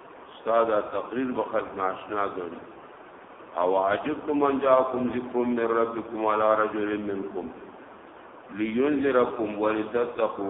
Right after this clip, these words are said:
ولعلكم ترحمون. نو د قوم د خوانه فکذبوه، دروغن قوم به دوی دلاره. نتیجه فانجیناه ما خلاص.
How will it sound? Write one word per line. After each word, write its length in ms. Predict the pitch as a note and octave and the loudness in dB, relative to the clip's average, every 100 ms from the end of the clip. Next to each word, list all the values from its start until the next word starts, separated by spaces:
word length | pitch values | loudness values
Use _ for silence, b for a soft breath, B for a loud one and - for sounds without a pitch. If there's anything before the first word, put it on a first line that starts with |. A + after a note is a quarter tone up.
| G#2 | 0
ولعلكم 680 | G2+ G#2 A2 G#2+ G2 G2 G2 | 2 2 2 -2 -4 -6 -6
ترحمون. 560 | G#2 F#2+ F2 E2+ F2 E2+ - - - - - - - - - - - | -4 -4 -4 -6 -6 -8 -12 -16 -16 -16 -18 -20 -20 -20 -20 -20 -10
نو 200 | F2+ F#2+ | -4 -4
د 100 | F#2+ G2 - | -2 -4 0
قوم 240 | C3+ D3+ | 2 4
د 120 | D3 C#3 | 2 -2
خوانه 400 | - C3 C3 B2+ | 2 4 4 2
فکذبوه، 1080 | A#2+ A2 B2 A#2 G#2 G#2+ G2+ A2+ G#2+ F#2+ E2+ D#2+ E2 | -2 -2 0 0 2 0 0 0 0 -2 -4 -8 -8
دروغن 400 | F#2+ G2 G2+ G#2 A2 | -4 -4 -4 -4 2
قوم 220 | A#2+ C3+ | 2 2
به 160 | C3 | 0
دوی 200 | A#2 A2+ A2 | -2 -4 -4
دلاره. 440 | G#2+ G2+ F#2 F2 D#2+ - - - - - - - - - | -2 0 0 -2 -8 -12 -16 -18 -18 -20 -20 -20 -18 -10
نتیجه 640 | F#2 G2 G2 A#2 A2 C#3 | -4 -4 -4 -6 0 2
فانجیناه 1080 | C3+ A#2 A2 G#2+ G#2 G2+ G2 G2+ G2 F#2+ F#2 F2+ | 2 0 0 -2 -2 -2 -2 2 2 2 0 -4
ما 140 | F#2 | -2
خلاص. 400 | F2+ F#2 E2+ F2 | -4 -6 -6 -6